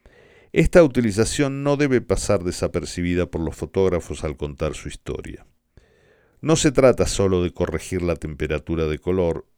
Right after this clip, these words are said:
sino de darle el marco adecuado a la escena, utilizando variaciones en el color ambiental,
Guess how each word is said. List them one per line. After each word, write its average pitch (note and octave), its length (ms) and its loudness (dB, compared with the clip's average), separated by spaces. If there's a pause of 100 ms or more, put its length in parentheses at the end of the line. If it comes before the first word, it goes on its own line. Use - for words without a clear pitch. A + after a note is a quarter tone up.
sino A#2+ 400 -2
de B2 120 2
darle A2 380 4
el G2+ 120 -2
marco G#2 420 0
adecuado F#2+ 640 2
a F2 80 2
la E2+ 80 0
escena, F2 520 -4 (220)
utilizando A2 720 0
variaciones G2 720 0
en F2+ 100 -2
el E2 140 -6
color E2 320 -2
ambiental, E2+ 720 -2